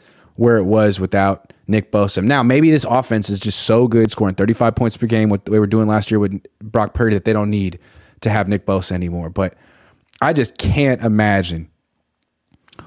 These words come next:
whoever announces that, "Hey, we traded Nick Bosa." It's like, "Fire me.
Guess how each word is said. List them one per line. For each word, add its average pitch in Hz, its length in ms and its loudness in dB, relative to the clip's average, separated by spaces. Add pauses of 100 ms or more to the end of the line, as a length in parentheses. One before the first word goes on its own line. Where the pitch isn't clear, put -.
whoever 233 380 2
announces 120 460 0
that, 101 140 -6 (120)
"Hey, 233 180 4
we 180 160 4
traded 160 320 2
Nick 147 200 -2
Bosa." 131 300 0
It's 98 140 -4
like, 110 260 0 (920)
"Fire 190 400 2
me. 101 280 -4